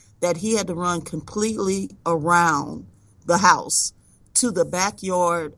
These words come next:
of the neighbor behind us, jump over that fence and over our fence just to get to the nursery to try to get the twins. He pulled out, uh, my second born twin,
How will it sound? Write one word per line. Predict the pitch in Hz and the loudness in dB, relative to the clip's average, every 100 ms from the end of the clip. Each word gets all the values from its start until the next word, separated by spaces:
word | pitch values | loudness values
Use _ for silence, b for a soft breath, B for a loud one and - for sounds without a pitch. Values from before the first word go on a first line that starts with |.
| _ | _
of | 180 175 147 | 0 0 0
the | 165 | -4
neighbor | 165 175 180 170 | -2 -2 0 -2
behind | 151 147 170 165 143 | -4 0 0 2 -2
us, | 147 - | -4 -4
jump | 143 190 196 | -2 0 2
over | 180 165 160 | 2 2 0
that | 180 185 | -2 -4
fence | - 160 156 - | -6 -6 -4 -4
and | 160 - | -4 -2
over | 202 170 | 0 2
our | 139 175 | 4 2
fence | 175 151 143 - - - - | 0 -4 -4 -6 -10 -20 -2
just | 202 214 - | 2 2 0
to | |
get | 175 185 | -4 -4
to | - | -6
the | 170 151 | -6 -6
nursery | 160 160 156 - 92 147 _ b b b | -4 -4 -4 -6 -12 -14 _ b b b
to | - 190 | -4 0
try | - 185 | 2 2
to | 170 | 0
get | 160 156 - | -4 -6 -6
the | |
twins. | 151 - 165 143 147 - - b b b b b b _ | -8 -6 -4 -4 -6 -8 -10 b b b b b b _
He | - 226 | -4 -2
pulled | 185 240 240 214 | 2 4 4 6
out, | 185 185 - _ _ | 2 2 -2 _ _
uh, | 170 175 170 | 2 2 2
my | 165 | 0
second | 165 - 180 175 202 196 190 | -2 0 0 0 -2 -2 -2
born | 185 185 190 | -2 -2 -2
twin, | - 175 160 156 165 | -4 -2 -2 -2 -6